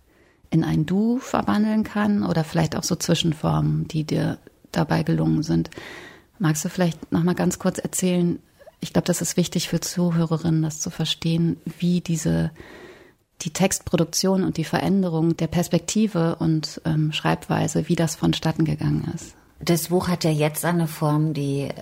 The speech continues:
Speaker 2: äh, erstmal ein Publikum anspricht, und zwar, ähm, in der Höflichkeitsform. Man wird also gesiezt.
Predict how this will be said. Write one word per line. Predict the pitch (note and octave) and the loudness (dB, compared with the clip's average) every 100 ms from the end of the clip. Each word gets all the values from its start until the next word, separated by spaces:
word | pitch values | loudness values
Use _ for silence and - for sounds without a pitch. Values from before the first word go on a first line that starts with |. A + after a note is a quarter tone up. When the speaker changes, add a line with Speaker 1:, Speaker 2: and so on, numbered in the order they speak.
| - | -8
Speaker 2:
äh, | C#3 D3 C#3 C#3 | -4 -2 -2 -4
erstmal | - D3+ D3+ C#3 C3 - - - - | -4 -2 0 0 -2 -10 -20 -20 -6
ein | B2 C3 | -6 -2
Publikum | - G#3+ G3 G3 F#3+ F#3 | 0 2 0 0 0 0
anspricht, | - E3 G3 - - F#3+ G#3 - - - - | 2 0 0 -4 -2 -2 -2 -10 -16 -8 -2
und | C#3 - | -2 -2
zwar, | - C#3+ C3+ C3 - | -2 -2 0 -4 -6
ähm, | B2 B2+ C3 B2+ - | -6 -2 0 -2 -2
in | - | -2
der | C3+ | 0
Höflichkeitsform. | C#3 F3 E3+ E3+ E3 - - E3+ F3 | 0 -2 -4 -4 -6 -6 -2 0 2
Man | C#3+ | 0
wird | C#3+ C#3+ | -2 -4
also | D3+ C#3+ | -4 -4
gesiezt. | D3+ D3+ F#3 A#3 - - | -2 0 0 0 -6 -14